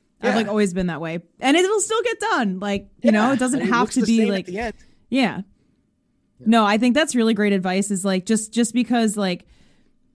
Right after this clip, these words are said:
Speaker 1: one person's path, right, doesn't mean that that has to be your path too. And I think something else just to kind of leave people with is, like, any person who has the results that you want, like you said, if you listen to them speaking about it,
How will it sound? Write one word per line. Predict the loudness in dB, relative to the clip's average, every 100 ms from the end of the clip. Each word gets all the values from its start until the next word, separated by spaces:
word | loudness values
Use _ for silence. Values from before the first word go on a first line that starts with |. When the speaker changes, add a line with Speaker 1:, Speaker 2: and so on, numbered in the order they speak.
| -20 -10
Speaker 1:
one | -4 0 2 2
person's | 0 -4 -2 -4 -2
path, | -4 -2 -4 -6 -10
right, | -4 -2 -2 0
doesn't | 0 2
mean | 2 0
that | -2
that | -4
has | -4 -6
to | -6
be | -6
your | -4 -6
path | -6 -10 -8
too. | -2 -2
And | -2
I | -2
think | 0 0
something | 0 -2 0 -2
else | -2 -4 -4
just | -6 -4
to | -4
kind | -4 -4
of | -4
leave | -6 -4
people | -4 -2
with | -4 -2 -4
is, | -4
like, | -4 -4 -8 _ _ _ _ _ _ -4
any | 2 2 2
person | 0 -2 -2 -2 2
who | 2 0 -2
has | -2 -2 0 0
the | -2
results | -2 -4 -6
that | -6
you | -4 -4
want, | -4
like | -6 -4
you |
said, | -4 -4
if | -4
you | -2
listen | -4 0 0
to |
them | 0 -4
speaking | -2 -2 2 2
about | 2 2
it, | 0